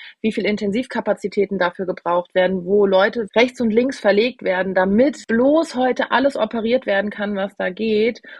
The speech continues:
oder die Aufnahmen alle kommen können, ist es schon was, was, also das regt zum Nachdenken an, ob das wirklich so sein kann. Weil jeder Mensch ist individuell und eine Fallpauschale kann niemals abdecken, was ich tatsächlich an Arbeit an PatientInnen verrichte. Das funktioniert nicht.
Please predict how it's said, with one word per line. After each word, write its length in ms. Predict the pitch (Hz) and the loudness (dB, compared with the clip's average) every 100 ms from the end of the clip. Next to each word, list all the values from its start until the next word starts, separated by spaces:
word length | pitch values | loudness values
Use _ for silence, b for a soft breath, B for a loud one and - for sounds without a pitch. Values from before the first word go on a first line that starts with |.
| B | B
oder 280 | - 202 196 | 2 4 4
die 280 | 202 - - | 0 -6 2
Aufnahmen 480 | 214 247 247 208 190 | 2 2 -2 -2 -2
alle 180 | 180 | -4
kommen 320 | 175 - 185 190 | -4 -6 -10 -6
können, 220 | 208 208 | -6 -2
ist 240 | - 254 - | 0 -2 -4
es 120 | 254 | -8
schon 240 | - 220 | -6 -2
was, 240 | 208 208 - | -2 -2 -2
was, 220 | 190 190 _ | -4 -4 _
also 220 | 185 185 180 - | 0 0 -2 -4
das 180 | 185 - | -6 0
regt 220 | 226 - | 0 0
zum 100 | 196 | 0
Nachdenken 500 | 190 247 - 196 190 | 2 0 -2 -6 -4
an, 120 | 185 | -6
ob 180 | - - | -6 -6
das 220 | 190 - | -8 -4
wirklich 320 | 202 208 202 | -6 -4 -6
so 100 | 185 | -6
sein 300 | 175 170 190 | -4 -4 -6
kann. 280 | - 160 165 | -8 -12 0
Weil 300 | 180 185 196 185 | 4 4 4 4
jeder 260 | 220 233 | 4 6
Mensch 340 | 208 202 233 - | 4 2 2 -2
ist 140 | - | -4
individuell 920 | 208 208 196 190 190 - 202 220 247 - | -2 -2 0 -2 0 2 2 2 0 -2
und 440 | - 202 202 202 _ | -2 -2 -2 -6 _
eine 140 | 196 190 | -4 -2
Fallpauschale 880 | 226 247 277 240 214 - 202 202 208 | 4 4 4 0 -4 -2 0 0 -2
kann 240 | - 208 | -4 -2
niemals 340 | 233 247 226 | 0 -2 -4
abdecken, 720 | - 196 - 196 202 - 226 240 | -4 -6 -4 -6 -6 -10 -10 -2
was 180 | - 196 | 0 0
ich 160 | - 233 | -2 -4
tatsächlich 520 | 233 202 208 214 202 | -4 0 0 0 -6
an 120 | 160 | -6
Arbeit 520 | 185 185 214 202 202 - | 0 2 4 2 2 -2
an 180 | 190 | -6
PatientInnen 640 | 196 196 - 190 196 180 180 | -4 -6 -2 -2 -4 -8 -6
verrichte. 460 | 185 170 180 - | -4 -4 -4 -4
Das 160 | 165 175 | -2 -2
funktioniert 600 | 220 214 - 214 220 - | -2 -4 -4 -2 -4 -8
nicht. 240 | - _ | -20 _